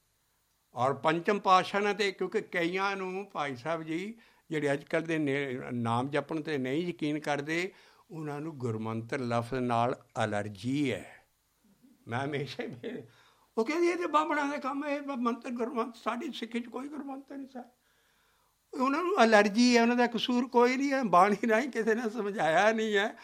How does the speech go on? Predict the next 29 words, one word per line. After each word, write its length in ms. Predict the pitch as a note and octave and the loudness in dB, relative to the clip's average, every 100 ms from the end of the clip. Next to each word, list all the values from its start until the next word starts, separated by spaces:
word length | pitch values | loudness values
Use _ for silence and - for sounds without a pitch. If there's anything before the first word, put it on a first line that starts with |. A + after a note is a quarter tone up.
| - - | -20 -4
ਵੀ 100 | A#3+ | -2
ਗੁਰੂ 280 | F#3+ A3 A#3 | 0 2 4
ਅਰਜਨ 280 | A3 A#3 A#3+ | 4 2 0
ਪਾਤਸ਼ਾਹ 360 | B3+ B3 - | 2 2 2
ਨੇ 80 | B3+ | -2
ਝੂਠ 280 | B3+ A3 G3 | -2 -4 -4
ਕਹਿ 200 | - A#3+ | -2 -2
ਦਿਓ, 120 | A#3+ | 0
"ਗੁਰਮੰਤਰਹੀਣ 1080 | B3 F#3+ D#3+ E3 F#3 F#3+ C4 A3+ F3+ F3 F#3 | -4 -2 -4 0 -2 -2 -2 0 0 -2 -4
ਉਸ 180 | G3+ - | -6 -6
ਜੋ 180 | G3 F#3+ | -6 -6
ਪ੍ਰਾਣੀ, 560 | - E3+ D#3+ E3 G#3 - - _ - | -6 -4 -2 -4 -8 -12 -20 _ -2
ਤ੍ਰਿਗਾਂਤ 560 | D3+ C3 A#2+ G#2+ F#3 | 0 0 0 0 0
ਜਨਮ 360 | A3 F#3+ F#3 G3+ | 0 2 2 -2
ਭ੍ਰਸ਼ਟ 460 | - F#3 C3+ - | -6 -6 -6 -8
ਨੇ।" 180 | D#3 D3 - _ _ _ _ - | -12 -12 -12 _ _ _ _ -2
ਸੌ 300 | F3 F3 G3+ | 4 6 6
ਵਾਰੀ 200 | A#3+ A#3+ | 4 2
ਫਿਟੇ 380 | - A3 D4 | 4 4 6
ਮੂੰਹ 260 | C4+ B3+ G#3+ | 4 4 2
ਉਸ 100 | G3+ | 0
ਬੰਦੇ 320 | F#3 F#3+ F#3+ | -4 -4 -2
ਦੇ 140 | G#3 A#3 | 0 0
ਜਿਹਨੇ 220 | A3 G#3 | 0 0
ਗੁਰੂ 240 | D#3+ F3+ | -4 -6
ਕੋਲੋਂ 200 | A3 G3+ | -4 -6
ਗੁਰਮੰਤਰ 500 | F#3+ D#3 D#3 E3+ G#3 | -4 -6 -6 -6 -4
ਨਹੀਂ 200 | A#3+ A#3 | -4 -4
ਲਿਆ। 320 | E3+ D3 C3+ | -6 -8 -10